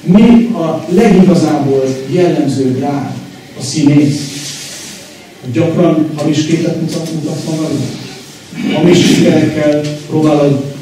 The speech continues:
népszerűbbé tenni magad? Vagy a nagy dumás? Jellemző rád az, hogyha bármi sikert elértél, azt egyből világát működött?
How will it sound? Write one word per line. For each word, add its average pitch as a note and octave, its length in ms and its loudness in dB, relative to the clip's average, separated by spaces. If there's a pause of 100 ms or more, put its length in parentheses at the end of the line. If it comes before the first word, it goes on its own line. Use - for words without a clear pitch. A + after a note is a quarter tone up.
(160)
népszerűbbé D3 680 2
tenni D3 280 -4
magad? C3+ 240 -2 (2000)
Vagy F3 160 4
a - 20 4
nagy D3+ 240 4
dumás? - 540 2 (680)
Jellemző D#3+ 380 2
rád D#3+ 180 2
az, - 160 0
hogyha D3 200 -4 (320)
bármi F3 260 2
sikert E3+ 340 2
elértél, D#3 280 2
azt - 140 2
egyből D3+ 300 4
világát C3 480 2
működött? C#3 460 -2